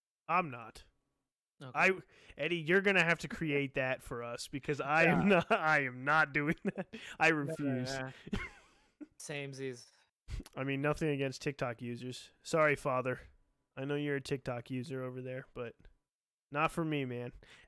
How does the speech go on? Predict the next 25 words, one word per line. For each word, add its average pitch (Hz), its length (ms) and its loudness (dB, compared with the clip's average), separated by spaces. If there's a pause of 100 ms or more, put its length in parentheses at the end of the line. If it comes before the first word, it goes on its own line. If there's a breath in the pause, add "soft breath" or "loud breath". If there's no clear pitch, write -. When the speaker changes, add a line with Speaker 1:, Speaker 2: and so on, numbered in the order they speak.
Speaker 1:
Anyways, 135 540 -4 (100)
um, 127 440 -2 (1400 soft breath)
I 175 120 2
do 175 280 -2
think 151 400 -4
because 147 500 -2
of 139 420 -4 (240)
the 135 100 -6
way 147 300 0
that 196 160 -8
the 156 80 -4
world 147 460 -2
is, 117 400 -12 (880)
I 131 100 -8
do 160 140 -2
think 180 260 -2
a 160 60 2
meme 165 640 -2 (1000)
can 170 180 0
make 156 260 0
me 151 140 -2
money, 123 340 -8 (340)
and 131 140 -8
I'm 131 160 -8
gonna, 127 360 -6